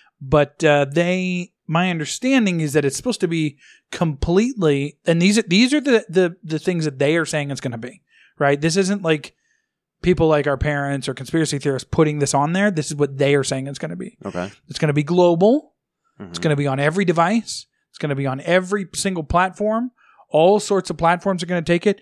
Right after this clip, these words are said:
Speaker 1: It's going to be a globally accepted and globally, uh, universally recognized and transferable currency. That's, that's their hope with it. I, and as a matter of fact, and I,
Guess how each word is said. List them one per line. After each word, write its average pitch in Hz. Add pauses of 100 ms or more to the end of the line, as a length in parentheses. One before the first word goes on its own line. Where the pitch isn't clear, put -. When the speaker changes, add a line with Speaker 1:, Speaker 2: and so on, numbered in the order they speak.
(160)
Speaker 1:
It's 156
going 165
to 147
be 143
a 131
globally 196 (100)
accepted 180 (100)
and 147
globally, 180 (460)
uh, 143 (120)
universally 170
recognized 156
and 143
transferable 151
currency. - (580)
That's, 139 (100)
that's 156
their 208
hope 185
with 113
it. - (840)
I, 170
and 170
as 156
a 160
matter 180
of 202
fact, 165 (140)
and 151
I, 143